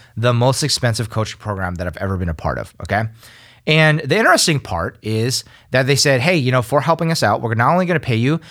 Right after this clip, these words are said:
but you get to actually participate a part of this coaching program, the six-month, fifteen thousand dollar coaching program for free," okay? And so they fulfilled it, right?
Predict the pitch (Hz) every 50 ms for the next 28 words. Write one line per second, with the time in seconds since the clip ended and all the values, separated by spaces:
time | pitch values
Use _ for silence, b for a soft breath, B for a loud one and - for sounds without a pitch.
0 | B B B - 117 - 156 143 165 160 - 170 139 131 - 139 110 - 113 -
1 | - - - - 143 135 123 120 - - - - 147 151 147 131 117 117 110 -
2 | - - 160 156 - 135 113 - 98 95 95 95 101 101 92 - - 135 - -
3 | 135 123 117 110 110 B B B B B - 127 - 113 113 104 117 131 123 107
4 | 107 - - - 127 117 117 120 113 101 101 - - 156 - 139 - - 98 95
5 | 98 95 90 85 b b b b - - 123 120 113 - - - - 190 202 180
6 | 67 57 - _ _ _ _ _ _ _ _ _ - 101 - - 107 117 139 143
7 | b b b b b b b b b b 135 135 131 - 156 147 147 151 131 123
8 | 127 139 - - - - 117 98 92 82 104 139 - - _ - 98 110 131 -